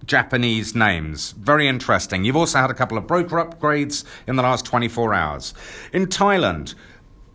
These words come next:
markets just opening there. Check out the reopen plays as vaccinations get going. Taiwan up sixty basis point, follows sox overnight, U M C up three percent.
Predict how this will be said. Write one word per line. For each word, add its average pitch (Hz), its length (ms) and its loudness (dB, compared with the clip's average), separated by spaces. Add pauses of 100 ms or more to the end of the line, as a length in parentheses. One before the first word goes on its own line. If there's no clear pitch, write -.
markets 175 460 4
just 170 280 0
opening 156 360 2
there. 101 220 2
Check 190 280 -2
out 220 160 2
the 185 80 0
reopen 160 480 2
plays 151 520 0
as 135 300 0
vaccinations 127 1300 -2
get 113 300 0 (360)
going. 82 420 -2 (720)
Taiwan 196 400 4
up 147 200 2
sixty 170 360 -2
basis 165 420 2
point, 165 400 0 (220)
follows 143 420 2
sox - 340 0
overnight, 143 600 2
U 143 160 4
M 135 120 2
C 143 240 0
up 127 160 0
three 143 240 0
percent. 151 540 0